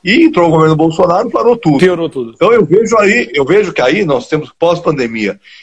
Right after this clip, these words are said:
Speaker 1: Eu acredito que a pandemia, novamente, a mesma questão que a gente tava falando antes, que a gente vai precisar sair dessa crise econômica.
Speaker 2: Uhum.
Speaker 1: E certamente, né, é, o investimento em habitação, em saneamento,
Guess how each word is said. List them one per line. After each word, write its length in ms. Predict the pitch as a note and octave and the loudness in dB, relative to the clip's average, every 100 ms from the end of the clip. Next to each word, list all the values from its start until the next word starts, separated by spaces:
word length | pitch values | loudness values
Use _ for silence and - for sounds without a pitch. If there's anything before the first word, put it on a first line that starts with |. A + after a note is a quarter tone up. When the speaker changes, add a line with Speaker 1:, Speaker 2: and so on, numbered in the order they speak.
| - | -8
Speaker 1:
Eu 180 | D3+ G3 | 0 2
acredito 380 | D#3+ D#3 D#3+ D#3+ | 2 2 2 2
que 80 | F#3 | 0
a 40 | |
pandemia, 760 | D#3 D#3 D#3 G2+ B2+ E3+ G3 - _ _ _ | 0 2 2 0 0 0 0 -6 _ _ _
novamente, 560 | B2 C#3+ D3 D3 C3 B2 | -2 0 0 0 0 -2
a 40 | |
mesma 220 | A#2 D3 D#3+ | -2 -2 0
questão 260 | E3 D#3+ | -2 -2
que 60 | D#3+ | -2
a 60 | |
gente 60 | E3 | -2
tava 120 | D#3+ | -2
falando 420 | D#3+ D#3+ F#3+ F#3+ | -2 -2 0 0
antes, 400 | C3+ B2 - - _ _ _ _ | 0 -2 -8 -20 _ _ _ _
que 360 | - A#2+ C3+ D3 | -8 -4 0 0
a 80 | A#2+ | 0
gente 140 | B2+ | 0
vai 120 | C#3+ | -2
precisar 420 | C#3+ - C#3+ D3 E3 | -4 -8 -4 -2 -2
sair 380 | - D#3+ C#3+ | -2 -2 -2
dessa 280 | D3+ E3 F3 | -2 -2 -2
crise 340 | E3 C#3 C3+ D#3 | -6 -8 -10 -8
econômica. 600 | G3+ E3+ C3 G2+ G2 _ _ _ _ _ | -4 0 0 -2 -8 _ _ _ _ _
Speaker 2:
Uhum. 80 | C3+ | -16
Speaker 1:
E 40 | A2 | -8
certamente, 880 | E3 D#3 D3 A#2 C#3 E3 D#3+ G2+ | -4 -2 -2 -2 0 -2 -6 -12
né, 300 | F#2+ A#2+ C#3+ - | -6 -4 -4 -4
é, 300 | A2+ G#2 G2+ | -6 -4 -4
o 260 | G2+ G2+ | -4 -6
investimento 680 | G#2 C3 - G#2 B2 E3+ D#3 | -6 -6 -6 -4 -2 -2 -2
em 60 | A#2+ | -4
habitação, 720 | A2 - E2+ - A#2+ C#3+ A#2+ | -4 -6 -8 -4 -2 0 -2
em 100 | G2 | -6
saneamento, 840 | G2 G#2+ G2 E2+ B2 D3 - E2+ | -6 -6 -6 -4 -4 -6 -8 -18